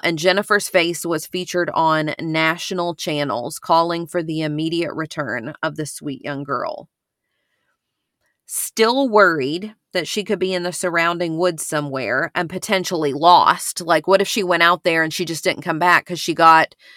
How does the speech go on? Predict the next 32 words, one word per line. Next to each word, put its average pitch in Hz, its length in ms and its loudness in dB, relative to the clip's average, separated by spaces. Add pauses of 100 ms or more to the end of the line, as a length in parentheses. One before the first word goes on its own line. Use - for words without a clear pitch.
(120)
you 240 120 4
know, 151 220 6
twisted 214 560 0
and 151 180 2
turned 202 320 2
around 180 480 4
and 170 120 -4
she 175 120 -6
doesn't 170 320 -2
know 170 100 -2
where 151 160 -4
she 160 280 -4
is? - 560 -6 (920)
So 196 420 2
over 220 320 2
the 240 100 -4
course 208 340 0
of 175 120 -4
several 190 560 -2
days, 165 720 -6 (320)
police 202 500 -2
carried 190 400 0
out 165 260 2
searches - 760 -6
with 170 180 -6
volunteers 175 600 -4
from 170 200 -6
the 170 80 -8
community 170 640 -4
and 160 200 -4
family 151 400 -4
to 143 140 -12